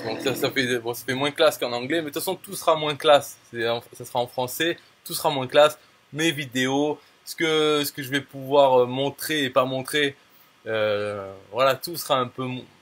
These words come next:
un niveau en dessous. Mais bon, c'est, voilà, on est habitué, hein. C'est, euh, en français, c'est tout, c'est moins, moins top que,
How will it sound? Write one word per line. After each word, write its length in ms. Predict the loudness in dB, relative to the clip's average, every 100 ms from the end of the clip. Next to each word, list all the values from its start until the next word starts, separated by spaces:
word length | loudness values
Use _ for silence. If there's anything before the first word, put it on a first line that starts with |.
| -16
un 60 | -10
niveau 240 | -8 -6
en 80 | -6
dessous. 380 | -6 -8 -8 -8
Mais 180 | -4 -2
bon, 300 | 0 0 -2
c'est, 540 | -6 -6 -2 -4 -4 -10 _ _ _ _ _ _ _ _ _ 2
voilà, 260 | 6 6
on 60 | 6
est 40 |
habitué, 460 | 2 -2 -4 0 2
hein. 180 | 0 -4 _ _ -6
C'est, 100 | -4
euh, 260 | -2 -2 -4 _ _ _ _ -16
en 80 | -10
français, 460 | -8 -6 -2 0
c'est 180 | -2 -8
tout, 160 | -16 -16
c'est 180 | -14 -12
moins, 240 | -6 -6
moins 240 | -4 -8 -6
top 300 | -4 -4 -4
que, 300 | -6 -6